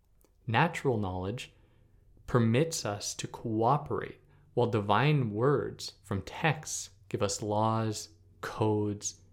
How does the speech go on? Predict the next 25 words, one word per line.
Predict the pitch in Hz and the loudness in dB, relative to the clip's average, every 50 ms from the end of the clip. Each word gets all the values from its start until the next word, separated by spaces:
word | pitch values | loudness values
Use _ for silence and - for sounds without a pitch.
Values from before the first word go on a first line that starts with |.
| _ _ _ - | _ _ _ -8
et | 110 - - | -8 -6 -4
cetera, | - - - 127 143 147 107 87 - - - - - - - - - - - - - - - - - | -4 0 2 2 2 2 2 0 -2 -6 -10 -12 -18 -20 -20 -20 -20 -20 -20 -20 -20 -20 -20 -12 -8
or | - 101 | -6 -4
the | 98 85 82 - - - | -4 -4 -6 -6 -6 -2
natural | - 113 101 110 113 - - 107 92 95 | 0 2 2 2 2 0 0 0 0 2
order | 95 95 98 98 | 2 2 2 0
of | 95 - | -2 -2
things | - 90 90 90 90 - | -6 -6 -6 -6 -6 -6
allows | 90 90 90 90 87 90 92 | -6 -6 -4 -4 -4 -4 -6
us | 90 85 - | -6 -8 -8
to | - - 95 92 | -8 -8 -6 -6
engage | 95 95 90 95 98 101 98 - - | -4 -4 -4 -4 -4 -6 -8 -10 -14
with | - - - | -18 -12 -8
one | 107 95 | -6 -6
another, | 95 98 117 139 143 139 127 131 - - - - - - - - | -4 -2 0 0 0 0 0 -2 -6 -12 -20 -20 -20 -20 -6 -2
whereas | - 120 113 104 | 0 0 0 0
divine | 101 117 104 113 117 123 127 117 107 | 0 -2 0 2 2 2 2 0 0
words | 104 107 104 104 - | 0 0 0 0 0
from | - 107 101 101 | -2 -6 -6 -6
texts | - - - 156 156 151 - - | -4 -2 -2 -2 -2 -4 -6 -4
give | - 113 110 | -4 -2 -2
us | 110 101 - - - | -4 -4 -6 -6 -4
laws, | 110 107 107 107 104 104 104 - - - | -2 0 0 2 0 -2 -2 -6 -12 -14
codes, | - - - 104 101 104 101 95 98 - - - - - _ _ _ _ _ _ - | -8 -2 0 2 2 2 0 -2 -6 -10 -14 -14 -18 -20 _ _ _ _ _ _ -8
edicts, | - 110 104 101 98 98 - - - - - | -4 -2 -2 -2 -2 -4 -6 -10 -10 -10 -12